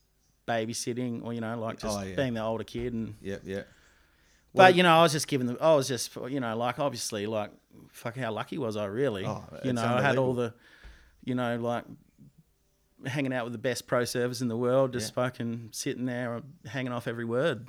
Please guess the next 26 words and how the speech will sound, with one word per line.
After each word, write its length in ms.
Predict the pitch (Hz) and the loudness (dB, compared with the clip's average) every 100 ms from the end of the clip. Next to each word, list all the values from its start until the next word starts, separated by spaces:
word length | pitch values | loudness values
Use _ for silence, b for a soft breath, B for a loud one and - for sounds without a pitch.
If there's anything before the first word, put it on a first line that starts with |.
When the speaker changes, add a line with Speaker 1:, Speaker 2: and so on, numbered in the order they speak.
| - | -12
Speaker 2:
Yeah. 320 | 107 104 113 123 | -6 -2 -2 -2
Speaker 1:
Like, 160 | 117 | -2
I 40 | 123 | -4
was 140 | 117 110 | -4 -4
Speaker 2:
Making 360 | 107 110 110 107 | -4 -4 -4 -4
one 100 | 110 | -2
of 60 | |
the 60 | 107 | -2
most 220 | 107 101 | -2 -2
iconic 400 | 104 - 113 107 | -4 -4 -6 -6
surf 280 | - 110 120 | -6 -6 -4
movies 280 | 117 117 117 | -4 -4 0
of 80 | |
all 140 | 117 117 | 0 0
time. 140 | 123 123 | 0 0
Speaker 1:
Amazing. 420 | 135 165 127 104 | -2 -4 -4 -2
Speaker 2:
That 140 | 123 107 | -2 0
basically 560 | 117 131 123 107 104 | -2 -2 -4 -4 -4
set 260 | - 123 117 | -2 -4 -6
the 60 | |
precedent 500 | 104 110 131 101 107 | -6 -6 -6 -6 -8
for 80 | 104 | -6
the 100 | 110 | -6
world 220 | 110 110 | -4 -4
tour 240 | 104 117 104 | -4 -6 -6
now. 220 | 123 120 | -6 -8